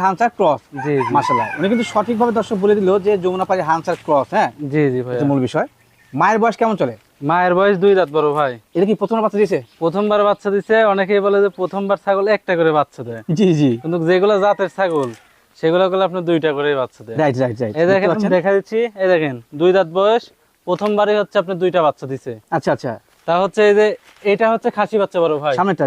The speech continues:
Speaker 1: জি।
Speaker 2: আর এই যে, এটা হচ্ছে মেয়ে বাচ্চা।
Speaker 1: খাসি এবং পাঠি।
Speaker 2: জি।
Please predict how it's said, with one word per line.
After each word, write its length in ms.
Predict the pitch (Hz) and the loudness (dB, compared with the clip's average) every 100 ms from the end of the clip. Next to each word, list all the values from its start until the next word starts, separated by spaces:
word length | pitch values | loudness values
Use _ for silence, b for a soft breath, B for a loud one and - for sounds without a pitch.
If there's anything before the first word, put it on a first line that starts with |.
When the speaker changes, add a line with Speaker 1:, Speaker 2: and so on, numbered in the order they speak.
| 147 | 0
Speaker 1:
জি। 80 | 120 104 _ 151 | 0 -4 _ -2
Speaker 2:
আর 80 | 175 | 0
এই 60 | 180 | 2
যে, 60 | 190 | 2
এটা 120 | 185 202 | 2 0
হচ্ছে 140 | - 196 | -2 0
মেয়ে 140 | 196 160 | 2 2
বাচ্চা। 260 | 143 - 127 113 | 0 -6 -8 -4
Speaker 1:
খাসি 200 | 170 196 | 0 2
এবং 100 | 185 233 | 0 0
পাঠি। 240 | 185 151 110 104 139 | 0 -2 -6 -8 -4
Speaker 2:
জি। 100 | 147 | 0